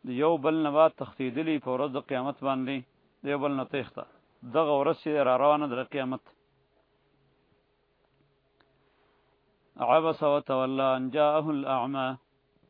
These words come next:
دې سورت ته دویم نوم سورة الصفراء ته هم ویلی کېږي. سورة الصواخا ته هم ویلی کېږي.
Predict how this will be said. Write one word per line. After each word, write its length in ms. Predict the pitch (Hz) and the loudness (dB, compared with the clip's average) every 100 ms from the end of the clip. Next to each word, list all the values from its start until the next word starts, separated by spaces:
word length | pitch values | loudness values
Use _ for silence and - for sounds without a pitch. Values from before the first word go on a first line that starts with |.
| _ _ _ | _ _ _
دې 240 | - 143 165 | -6 -4 -2
سورت 360 | 160 160 151 | -2 -4 -4
ته 200 | - 147 | 0 0
دویم 320 | 123 127 165 160 | 0 -2 -2 -2
نوم 320 | 160 160 139 135 | -2 -4 -6 -8
سورة 340 | - 170 156 | -4 -2 -2
الصفراء 540 | 135 - 131 131 135 147 | -8 -8 -2 0 2 2
ته 140 | - | 0
هم 140 | 156 147 | -4 -4
ویلی 220 | 127 127 | -4 -6
کېږي. 300 | 143 123 101 _ _ _ _ _ _ _ _ _ _ _ - | -6 -6 -8 _ _ _ _ _ _ _ _ _ _ _ -6
سورة 240 | 175 170 139 | -2 -2 -4
الصواخا 580 | - 143 131 - 160 | -6 0 0 4 2
ته 140 | 143 151 | 2 -2
هم 160 | 165 156 | -2 -2
ویلی 280 | 131 131 | -4 -4
کېږي. 340 | 123 147 127 | -4 -4 -4